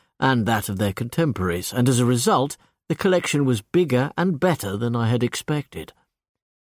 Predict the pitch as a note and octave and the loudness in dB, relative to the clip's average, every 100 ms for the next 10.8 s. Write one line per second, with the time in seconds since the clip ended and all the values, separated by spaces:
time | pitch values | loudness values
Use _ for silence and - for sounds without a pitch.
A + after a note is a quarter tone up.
0 | - D#3 G3 G3+ F3+ F3 E3+ E3+ C#3+ A2+ | -8 -2 0 2 2 0 -2 -2 0 -2
1 | - - C#3+ A2+ G2 D#2 A#1+ - - _ | -4 -4 0 0 0 -4 -10 -14 -16 _
2 | _ _ _ _ _ _ _ - D3+ - | _ _ _ _ _ _ _ -4 -2 2
3 | D#3+ D#3+ E3+ D3 D#3 D#3+ C#3+ C3+ C3 - | 2 2 0 0 2 2 2 2 0 0
4 | A#2 - G#2 G2 F#2 - F2+ D#2+ - - | -2 0 0 0 -2 -4 -8 -8 -12 -14
5 | _ _ _ - C#3 C3 A#2+ G#2 A2 - | _ _ _ -4 0 2 2 2 -2 0
6 | G#2 F#2+ F2+ - - B2 G#2+ F2 D#2 D#2 | 0 0 -4 -10 -4 -2 -2 -4 -12 -12
7 | - - _ _ _ _ _ _ _ _ | -14 -16 _ _ _ _ _ _ _ _
8 | _ _ A#2+ D#3+ F3+ F2 F#2 C2+ D#2+ A2 | _ _ -2 0 2 -2 -8 -10 -8 -10
9 | - _ _ - G#2+ B2 A2 - G2 - | -12 _ _ 0 2 2 0 -4 -6 0
10 | D3+ A2 E2 G2+ B2 B2 G2 | 0 2 0 -2 -6 -8 -8